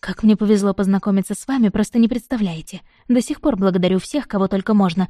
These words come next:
за нашу судьбоносную встречу". Бросилась к двери, не обращая внимания на негромкое ругательство, ударившее в спину.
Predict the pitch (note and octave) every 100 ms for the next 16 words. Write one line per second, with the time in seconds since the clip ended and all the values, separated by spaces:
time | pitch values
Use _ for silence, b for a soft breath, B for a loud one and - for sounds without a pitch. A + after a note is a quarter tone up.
0 | b A3 G3 F3+ - - G3+ G3 F#3 F3
1 | G3+ G3 - F3+ - F#3+ - _ _ _
2 | _ - B3 C4+ B3+ A#3 G#3+ G3 F#3 G3
3 | G#3 G#3 G3+ G3 G3 - G3 F#3 F#3 F#3
4 | F#3 G3 G3 F#3+ F#3 F#3 F3+ G3 F#3 F3
5 | F3+ G3+ F#3 - G3+ - b - C#4 G3
6 | F3+ F3+ - G3 - B3+ G3 D#3+